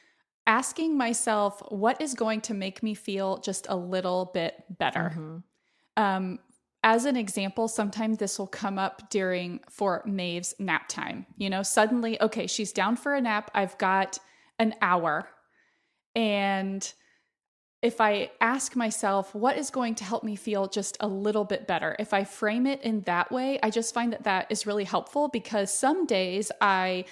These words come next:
Speaker 1: might have the energy and there might be a task I could get done that will make me feel a little bit less
Speaker 2: Mm.
Speaker 1: stressed, like, about work I need to do or about the house or something like that, that will make me feel just a little bit more accomplished. And that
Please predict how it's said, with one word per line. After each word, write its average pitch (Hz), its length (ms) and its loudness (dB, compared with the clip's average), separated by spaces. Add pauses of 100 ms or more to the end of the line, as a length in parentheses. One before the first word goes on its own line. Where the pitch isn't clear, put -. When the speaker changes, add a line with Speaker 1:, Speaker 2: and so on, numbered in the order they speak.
(180)
Speaker 1:
might 202 200 0
have 226 320 0
the 214 100 -2
energy 185 600 -6 (220)
and 226 120 4
there 214 120 2
might 202 240 0
be 214 120 -2
a - 80 -6
task - 440 0
I 196 80 0
could 190 240 -6
get 185 160 -2
done 170 200 0
that 185 140 -2
will 202 80 -2
make 196 240 -4
me 208 100 -2
feel 190 400 -2
a 202 60 2
little 214 280 2
bit 202 200 0
less 175 240 2
Speaker 2:
Mm. 185 40 0
Speaker 1:
stressed, 185 420 0
like, 175 180 -2
about 196 380 0
work 247 200 2
I 214 60 2
need 190 200 -4
to - 100 -6
do 180 100 -2
or 190 160 0
about 202 300 4
the 226 40 0
house - 480 0 (320)
or 208 60 -2
something 190 400 -4
like 165 160 -4
that, 180 240 0
that 202 140 2
will 214 80 0
make 233 240 0
me 233 80 0
feel 214 240 -2
just 190 240 -4
a 202 80 -2
little 220 240 0
bit 226 280 -2
more 202 140 -2
accomplished. - 680 -4
And 196 120 -2
that 185 140 0